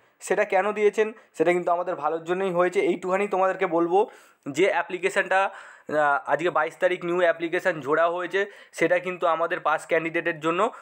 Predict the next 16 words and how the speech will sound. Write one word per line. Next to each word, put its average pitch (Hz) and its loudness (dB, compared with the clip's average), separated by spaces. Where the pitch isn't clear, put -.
খুব 175 -6
গুরুত্বপূর্ণ 170 0
একটি 170 0
জিনিস। 180 -2
কিন্তু 185 -8
কী 196 -10
জিনিস 208 0
সেটা 180 0
আমি 185 -4
তোমাদেরকে 175 0
এই 170 0
মুহূর্তে 165 -2
বলতে 156 -2
পারছি 175 0
না। 214 0
এবং 185 2